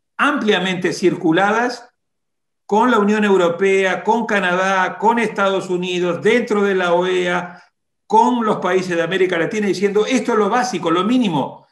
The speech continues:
que establece la Carta Democrática Interamericana y que establece cualquier elección que tenga integridad electoral".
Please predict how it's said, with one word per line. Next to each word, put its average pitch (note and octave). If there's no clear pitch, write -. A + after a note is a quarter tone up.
que G#3
establece G#3+
la F#3
Carta G#3+
Democrática G3+
Interamericana E3+
y A#3
que -
establece F#3+
cualquier E3+
elección G#3
que F#3
tenga G#3
integridad E3
electoral". C#3+